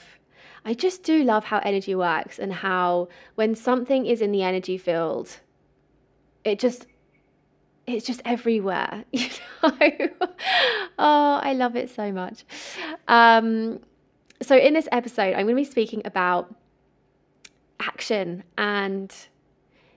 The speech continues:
the energy and the version of you that is taking the action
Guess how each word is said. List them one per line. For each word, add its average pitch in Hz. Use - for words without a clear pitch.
the 247
energy 254
and 208
the 202
version 208
of 202
you 185
that 180
is 180
taking 185
the 190
action -